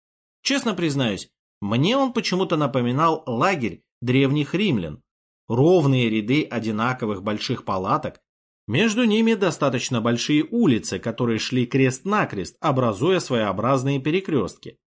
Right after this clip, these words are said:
На каждом перекрестке горел большой костер. Вдоль улиц горели костры поменьше,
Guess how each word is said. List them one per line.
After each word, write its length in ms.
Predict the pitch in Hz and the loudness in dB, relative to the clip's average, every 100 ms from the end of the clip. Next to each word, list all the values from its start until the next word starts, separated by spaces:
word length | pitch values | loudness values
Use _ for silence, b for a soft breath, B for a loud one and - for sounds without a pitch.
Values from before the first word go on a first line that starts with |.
| _ - | _ -2
На 180 | 143 139 | 0 0
каждом 460 | 135 139 110 110 | 0 0 0 -4
перекрестке 800 | 95 92 85 117 214 - 214 196 _ - | -4 -6 -2 0 0 0 -4 -4 _ -2
горел 360 | 143 135 202 | 2 4 2
большой 360 | 220 98 - 113 | 2 0 0 0
костер. 540 | - - - 90 78 _ _ _ _ - | -2 -4 -4 -6 -6 _ _ _ _ -8
Вдоль 420 | 120 139 147 - | 0 2 2 2
улиц 460 | 208 233 120 92 - _ - | 0 4 4 0 -8 _ -2
горели 400 | 131 208 277 254 | 0 2 2 2
костры 400 | 147 131 127 120 | -2 -2 -2 0
поменьше, 680 | 165 214 165 98 - - | 0 0 0 -2 -6 -10